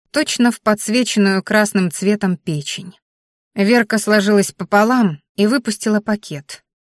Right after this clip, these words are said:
а в палате повисла пораженная тишина. "Еще раз тронешь мои вещи, и очень сильно пожалеешь, поняла?" Колотясь от гнева, страха и переполняющих меня эмоций, сказала я,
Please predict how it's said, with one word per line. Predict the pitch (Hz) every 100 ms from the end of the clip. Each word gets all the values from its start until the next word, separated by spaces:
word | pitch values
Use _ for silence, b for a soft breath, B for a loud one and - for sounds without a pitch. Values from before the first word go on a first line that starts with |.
| _ -
а | -
в | -
палате | 180 214 262 254
повисла | 226 240 233 220 214
пораженная | 202 180 165 170 165 165
тишина. | - 156 180 156 139 - _ _ _ _ _ _
"Еще | - 160 147 - 170
раз | 151 -
тронешь | - 175 165 143 -
мои | 156 156
вещи, | 160 185 - - - - _ _ _ _ _ -
и | 208
очень | 196 208 - 214 208
сильно | - 220 190 190
пожалеешь, | - 160 185 156 135 135 - - - _
поняла?" | - 180 190 208 214 - _ _ _ _ _
Колотясь | - 202 202 220 208
от | 180
гнева, | 170 202 226 175
страха | 151 - 202 208 - - -
и | 208
переполняющих | 214 208 214 226 220 196 185
меня | 190 185 180
эмоций, | 180 214 208 175
сказала | - 175 165 170
я, | 160 214